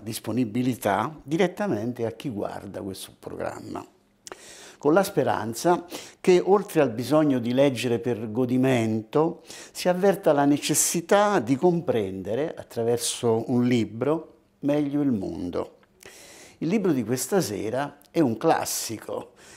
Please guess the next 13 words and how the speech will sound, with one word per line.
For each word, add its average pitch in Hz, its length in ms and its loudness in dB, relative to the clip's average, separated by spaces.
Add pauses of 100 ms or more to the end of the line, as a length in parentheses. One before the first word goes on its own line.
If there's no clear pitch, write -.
(120)
è 156 220 2
Bel 151 300 2
Ami, 101 520 -2
il 147 120 -6
secondo 156 480 2
romanzo 101 720 -2
di 123 400 -2
Guy 139 200 -2
de 127 80 0
Maupassant, 104 720 -2 (360)
pubblicato 170 680 -4
nel 139 160 2
milleottocentottantacinque. 107 2250 -8